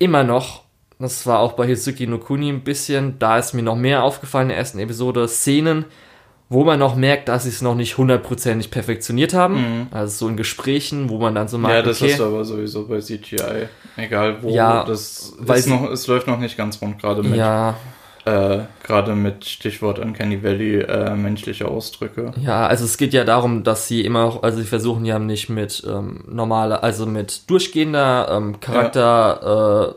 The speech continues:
Speaker 1: äh, Framerate, sag ich mal so, durchzugehen, sondern dass sie halt Key Animation,
Speaker 2: Mhm.
Speaker 1: so wie man halt, äh, normale
Speaker 2: So wie bei
Speaker 1: zwei D Animation
Speaker 2: normalen
Speaker 1: macht. Und, ähm, da gibt's so ein paar Szenen, die aber auch eher so, meistens nur Gesprächsszenen war, wo ich merkte, oh,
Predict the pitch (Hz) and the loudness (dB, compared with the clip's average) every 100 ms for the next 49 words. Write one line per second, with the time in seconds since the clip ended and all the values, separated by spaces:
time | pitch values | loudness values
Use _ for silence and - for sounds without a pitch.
0 | - - 135 127 120 117 113 113 120 113 | -12 -2 0 2 0 0 0 0 -2 -2
1 | 113 113 120 - 113 113 113 107 107 107 | -2 -2 -4 -6 -6 -4 -2 0 0 0
2 | 107 113 113 107 - 143 120 131 127 120 | -4 -2 -2 -2 -2 0 2 2 2 0
3 | 117 127 117 117 107 101 107 101 - - | 0 -2 0 0 -2 -2 -2 -4 -6 -6
4 | 98 107 107 110 117 113 107 107 110 110 | -4 -2 0 2 2 0 -2 -4 0 2
5 | 110 - 131 120 120 127 123 127 - _ | 2 2 2 0 0 0 0 -4 -12 _
6 | - - - - - - 120 123 123 117 | -20 -20 -20 -20 -20 -2 2 2 2 -2
7 | - 113 113 110 127 131 131 117 135 131 | -2 -2 0 0 0 -2 -4 -4 0 2
8 | 131 - 143 135 131 131 127 - - - | 2 -2 -4 -2 -2 -4 -6 -10 -16 -4
9 | 131 110 107 113 - 110 110 113 110 98 | 0 4 4 4 2 0 0 0 -2 -2
10 | 98 87 - 113 104 - - 127 - 117 | -2 -4 -4 -6 -6 -6 -2 -2 -2 -2
11 | 113 113 113 117 110 - - - - - | 2 2 0 -2 -4 -6 -14 -14 -10 -8